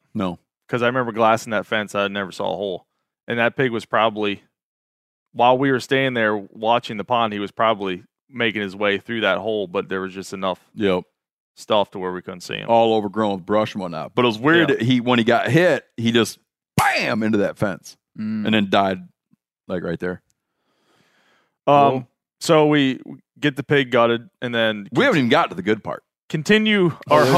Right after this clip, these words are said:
Speaker 2: hu-
Speaker 3: is the good part?
Speaker 2: <laughs> Oh, this is the coolest. Yeah, this is
Speaker 1: Yeah.
Speaker 2: the cool part. Um, we, we go back to the pond and set up for the evening, and we're sitting there, and all sorts of birds,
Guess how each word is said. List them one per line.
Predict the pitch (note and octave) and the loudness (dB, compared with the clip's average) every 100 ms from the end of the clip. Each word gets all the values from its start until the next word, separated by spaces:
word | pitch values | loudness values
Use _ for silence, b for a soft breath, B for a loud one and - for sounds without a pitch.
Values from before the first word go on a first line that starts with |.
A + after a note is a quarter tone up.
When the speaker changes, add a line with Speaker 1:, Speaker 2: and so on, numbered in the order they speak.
| A2 | 0
Speaker 2:
hu- | |
Speaker 3:
is | G#2+ | -2
the | A#2 | -2
good | C#3+ | -2
part? | D#3 E3+ - | -2 -6 -8
Speaker 2:
<laughs> | - | 2
Oh, | G3 D#3+ C3 | 4 4 2
this | C3+ | -4
is | C#3 A2+ | -8 -10
the | |
coolest. | - - A2 C3 - - | -6 0 2 0 -2 -2
Yeah, | C3 G#2 | 2 2
this | A2+ | 2
is | |
Speaker 1:
Yeah. | G#2 | 0
Speaker 2:
the | F#2 | -2
cool | C3+ | -6
part. | A2+ F#2+ - _ _ b b b b b b | -6 -8 -8 _ _ b b b b b b
Um, | - C3+ B2 G2+ - _ _ _ _ _ _ _ _ - | 2 4 4 0 -14 _ _ _ _ _ _ _ _ -6
we, | C#3 C#3+ C3 C3 - | 0 0 0 -4 -10
we | B2+ B2+ A#2+ G#2+ | -6 -2 -4 -6
go | - C3+ | -2 2
back | C#3 C#3 | 2 2
to | - | -2
the | C3+ | -2
pond | C3 A2+ A#2+ - | 0 0 -4 -12
and | A2+ G#2 | -18 -4
set | B2 A2 | 0 2
up | A2 - | 0 -2
for | A#2 | -8
the | A2 | -6
evening, | A2+ G2+ F#2+ G2+ _ _ _ | -6 -8 -12 -14 _ _ _
and | B2 A2 | -12 -10
we're | G#2 | -8
sitting | - A#2 A2+ | -6 -6 -4
there, | A2 A2 A2+ _ _ _ _ _ _ _ - | -4 -4 -6 _ _ _ _ _ _ _ -2
and | A#2 A2 G#2 G2 F#2 _ _ _ _ _ _ _ _ _ _ _ _ _ | 0 2 0 -4 -12 _ _ _ _ _ _ _ _ _ _ _ _ _
all | B2+ C3+ | 0 0
sorts | A#2 A#2+ G#2 - | 0 -6 -6 -8
of | - | -4
birds, | A2+ A#2+ A#2 A2 - - | -2 0 -2 -6 -12 -20